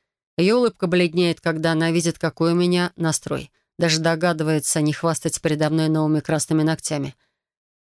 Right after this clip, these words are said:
«Это правда, что ты отказалась кормить грудью Дана?» Строго на нее смотрю. «Что, уже пожаловались тебе?»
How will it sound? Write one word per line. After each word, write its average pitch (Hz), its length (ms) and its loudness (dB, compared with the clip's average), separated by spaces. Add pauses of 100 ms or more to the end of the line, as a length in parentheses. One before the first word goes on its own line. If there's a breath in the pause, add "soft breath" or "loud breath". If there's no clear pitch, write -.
(960)
«Это 175 300 0
правда, 196 480 0
что - 240 0
ты - 120 -2
отказалась 156 640 0
кормить 160 400 0
грудью 175 360 0
Дана?» 147 480 -2
Строго 175 380 0
на 160 80 2
нее 156 160 2
смотрю. 156 440 -2 (420)
«Что, - 240 2
уже 233 200 2
пожаловались 254 680 2
тебе?» 170 300 -4